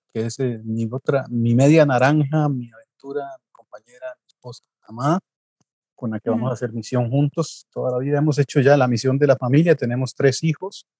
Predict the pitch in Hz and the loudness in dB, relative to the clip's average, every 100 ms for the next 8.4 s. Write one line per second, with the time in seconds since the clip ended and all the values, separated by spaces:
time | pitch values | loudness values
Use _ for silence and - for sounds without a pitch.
0 | _ _ _ _ - 110 113 101 113 - | _ _ _ _ -10 -6 -6 -8 -8 -2
1 | 110 123 135 127 117 - 147 151 151 - | 2 4 4 2 0 2 4 4 2 0
2 | 156 151 - _ _ - 110 117 123 120 | 0 0 -4 _ _ -4 -2 -2 -4 -4
3 | 113 110 - 107 - 135 - 135 123 - | -4 -8 -10 -12 -8 -8 -8 -6 -6 -6
4 | 117 113 117 113 110 - 110 - 160 170 | -10 -10 -10 -12 -12 -16 -20 0 2 2
5 | - - - _ _ _ _ _ - 110 | 0 -10 -16 _ _ _ _ _ -18 -16
6 | - 120 123 120 113 117 135 131 135 - | -10 -8 -2 0 2 2 2 0 -4 -6
7 | - _ 151 - _ _ 120 123 117 127 | -12 _ -4 -4 _ _ 4 4 2 -4
8 | 110 107 107 | -10 -12 -18